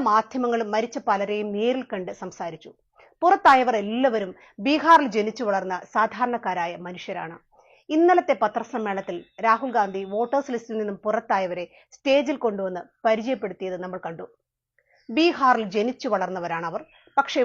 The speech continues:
വോട്ടർ പട്ടികയിൽ നിന്നും പുറത്താണ്. ബി ജെ പിക്ക് വോട്ട് ചെയ്തില്ല എന്ന ഒറ്റ കാരണം കൊണ്ടാണ് വോട്ടേഴ്സ് ലിസ്റ്റിൽ നിന്നും അവർ പുറത്തായത്. അവരെ പുറത്താക്കാൻ കണ്ടുപിടിച്ച മാർഗം മാത്രമാണ് അനധികൃത കുടിയേറ്റം. കോടിക്കണക്കിന്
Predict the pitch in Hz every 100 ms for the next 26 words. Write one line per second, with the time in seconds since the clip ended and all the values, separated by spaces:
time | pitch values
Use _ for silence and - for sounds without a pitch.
0 | 214 262 294 - 262 233 220 208 196 185
1 | _ 208 190 190 170 - _ _ _ _
2 | _ - 180 247 285 320 285 247 220 240
3 | 262 233 208 202 185 190 190 202 - -
4 | 254 190 185 190 175 170 160 170 _ _
5 | 214 254 294 285 226 220 202 185 175 -
6 | 175 165 185 185 - 160 - _ _ _
7 | _ _ _ _ - 220 220 220 247 247
8 | 247 226 202 202 220 208 185 196 190 202
9 | 180 165 - _ _ _ _ - 208 214
10 | - - 208 175 175 185 - 202 208 214
11 | 196 170 - 240 180 175 170 - _ _
12 | _ _ _ _ _ _ 277 302 320 285
13 | 240 240